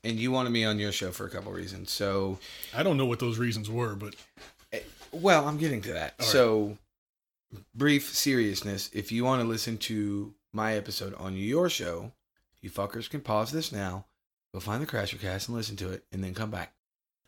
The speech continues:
Speaker 1: We'll wait.
Speaker 2: That would at least put them in the sequence of events, 'cause we've already had that conversation first.
Speaker 1: We did.
Speaker 2: And they could finish it up with this one.
Speaker 1: Absolutely.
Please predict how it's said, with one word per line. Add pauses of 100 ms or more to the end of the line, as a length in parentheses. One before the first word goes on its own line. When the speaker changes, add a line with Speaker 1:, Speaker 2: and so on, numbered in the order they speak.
Speaker 1:
We'll
wait. (1900)
Speaker 2:
That
would
at
least
put
them
in
the
sequence
of
events,
'cause
we've
already
had
that
conversation
first.
Speaker 1:
We
did. (540)
Speaker 2:
And
they
could
finish
it
up
with
this
one.
Speaker 1:
Absolutely.